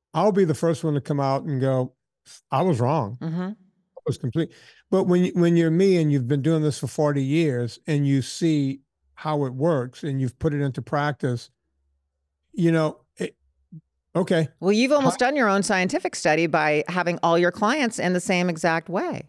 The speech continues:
Speaker 1: Right. And now we have over, we have millions of people that have followed what I've said to do and have lost tons and tons of weight, right?
Speaker 2: Mm-hmm.
Speaker 1: Just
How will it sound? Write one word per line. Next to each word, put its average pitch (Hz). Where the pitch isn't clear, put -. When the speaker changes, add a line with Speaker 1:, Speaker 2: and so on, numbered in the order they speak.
Speaker 1:
Right. 208
And 175
now 202
we 208
have 165
over, 160
we 170
have 165
millions 170
of 143
people 160
that 160
have 139
followed 160
what 147
I've 151
said 147
to 151
do 160
and 170
have 143
lost 151
tons 160
and 151
tons 139
of 117
weight, 135
right? 147
Speaker 2:
Mm-hmm. 143
Speaker 1:
Just 156